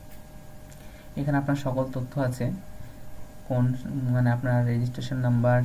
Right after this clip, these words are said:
তারিখ, কোন তারিখে আপনি নিবন্ধন করলেন, তারপরে আপনার নাম,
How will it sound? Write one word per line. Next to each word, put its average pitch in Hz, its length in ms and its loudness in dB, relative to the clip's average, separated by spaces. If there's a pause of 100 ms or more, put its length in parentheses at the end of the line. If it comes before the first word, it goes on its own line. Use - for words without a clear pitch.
তারিখ, 117 340 2 (1600)
কোন 127 260 0
তারিখে 123 300 2
আপনি 123 220 4
নিবন্ধন 123 340 6
করলেন, 120 440 2 (120)
তারপরে 120 500 -2 (280)
আপনার 131 220 -4
নাম, 123 380 4